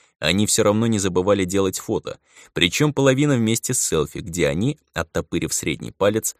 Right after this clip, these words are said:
улыбались в экран, а за их спинами стоял я над двумя трупами Леонте. "Твою мать!" "Чтоб вас,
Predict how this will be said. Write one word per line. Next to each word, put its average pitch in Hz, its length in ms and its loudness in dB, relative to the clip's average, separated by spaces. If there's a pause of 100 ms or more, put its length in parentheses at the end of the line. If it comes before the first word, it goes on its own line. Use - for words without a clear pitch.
(140)
улыбались 110 500 0
в - 80 -6
экран, - 380 -4 (100)
а 73 100 -4
за 76 140 -6
их 65 160 -8
спинами 90 420 -6
стоял 76 440 -4
я 92 200 -2
над 69 200 -8
двумя 76 320 -4
трупами 87 420 -6
Леонте. 95 520 -2 (800)
"Твою 104 420 2
мать!" 87 420 -2 (680)
"Чтоб - 540 2
вас, 120 360 -2